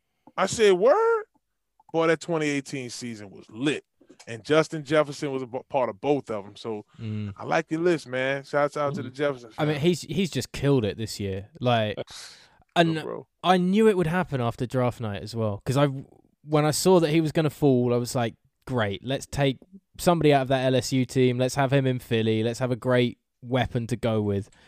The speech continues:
Speaker 2: And then as soon as, like, it was passed on and didn't take him, it was like, he's gonna end up killing this season at some point.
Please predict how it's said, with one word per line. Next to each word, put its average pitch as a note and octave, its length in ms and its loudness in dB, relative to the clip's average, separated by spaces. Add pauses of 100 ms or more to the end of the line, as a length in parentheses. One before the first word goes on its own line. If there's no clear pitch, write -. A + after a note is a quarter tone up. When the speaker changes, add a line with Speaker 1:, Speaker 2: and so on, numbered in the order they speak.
(280)
Speaker 2:
And B2 140 -4
then B2+ 180 4
as A#2+ 120 2
soon D#3+ 540 2
as, C3+ 240 -2
like, A#2+ 180 0
it A#2 140 -8
was A#2 200 -6 (380)
passed B2 500 -4
on A#2+ 260 -2
and A2 140 -6
didn't A#2+ 300 -4
take A2+ 300 -2
him, G#2 120 -4
it G#2 40 -12
was G#2+ 100 -12
like, A2 160 -6
he's C#3+ 180 0
gonna C3+ 200 0
end B2 280 -4
up G#2+ 120 -4 (100)
killing A2 460 -4 (480)
this A#2+ 180 -2
season A2 400 -2
at G2 100 -10
some G#2 280 -6
point. G#2 280 -4